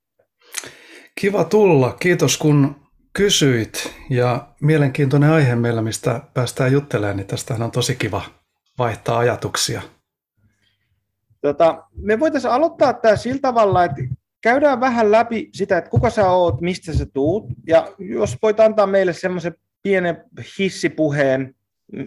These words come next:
Speaker 2: siitä, että mi-, mitä sä teet, niin aloitetaan siitä.
Speaker 1: Okei. <clears throat> Mitä mä teen?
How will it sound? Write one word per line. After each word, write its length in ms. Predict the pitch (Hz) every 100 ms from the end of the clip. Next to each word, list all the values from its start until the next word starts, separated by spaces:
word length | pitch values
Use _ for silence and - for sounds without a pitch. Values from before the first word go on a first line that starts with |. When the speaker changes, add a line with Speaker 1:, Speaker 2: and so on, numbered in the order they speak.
| -
Speaker 2:
siitä, 420 | - 160 143 143 131
että 420 | 127 143 127 127
mi-, 220 | 143 147
mitä 200 | 156 175
sä 160 | 175 143 -
teet, 400 | 151 131 107 104 - - _ _ _ _ -
niin 120 | 135
aloitetaan 440 | 151 151 120 110
siitä. 400 | 107 113 107 104 - _ _ _ _ _ _ _ _ _ _ _ -
Speaker 1:
Okei. 500 | 131 131 190 165 117 87 _ _ _ - - - - _ _ -
<clears throat> 680 | 151 - - - 185 156 151
Mitä 240 | 165 165
mä 120 | 170 165
teen? 420 | 190 160 117